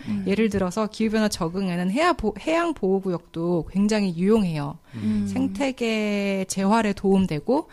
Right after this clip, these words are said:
Speaker 3: 음.
Speaker 2: 그럼으로써 우리가 아직은 이해하지 못하는 그런 탄소 사이클 그런 부분도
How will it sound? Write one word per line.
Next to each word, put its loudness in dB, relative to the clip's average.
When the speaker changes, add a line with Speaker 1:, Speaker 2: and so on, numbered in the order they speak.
Speaker 3:
음. -8
Speaker 2:
그럼으로써 0
우리가 -2
아직은 0
이해하지 0
못하는 -2
그런 -6
탄소 -4
사이클 -6
그런 -4
부분도 -4